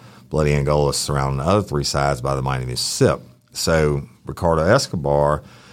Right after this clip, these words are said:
decided he wasn't gonna hang around, and on the night of the twenty-first,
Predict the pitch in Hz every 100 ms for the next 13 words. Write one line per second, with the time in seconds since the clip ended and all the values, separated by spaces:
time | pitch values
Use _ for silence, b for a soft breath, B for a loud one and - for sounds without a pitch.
0 | B - - 90 80 82 87 85 78 73
1 | 78 78 71 78 87 78 71 71 71 73
2 | 71 71 71 71 78 80 78 - 67 67
3 | - 73 67 - 80 73 -